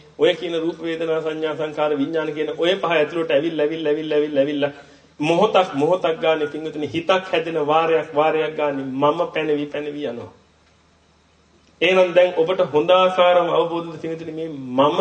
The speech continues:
කියලා මෙච්චර කල් අපි හිතාගෙන හිටියේ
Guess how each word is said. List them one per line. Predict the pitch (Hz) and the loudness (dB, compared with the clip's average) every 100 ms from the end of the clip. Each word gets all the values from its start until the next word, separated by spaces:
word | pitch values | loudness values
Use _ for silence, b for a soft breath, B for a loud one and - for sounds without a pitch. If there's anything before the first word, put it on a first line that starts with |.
| 190 | 0
කියලා | - 147 98 - - _ _ _ _ _ _ _ _ _ _ - | 0 -2 -2 -6 -20 _ _ _ _ _ _ _ _ _ _ -2
මෙච්චර | 131 156 160 - 196 | 0 2 0 0 0
කල් | 180 180 170 | 2 2 2
අපි | 160 143 | 0 -2
හිතාගෙන | 117 143 170 165 170 160 | -4 0 2 2 0 -4
හිටියේ | 156 156 131 | -6 -6 -6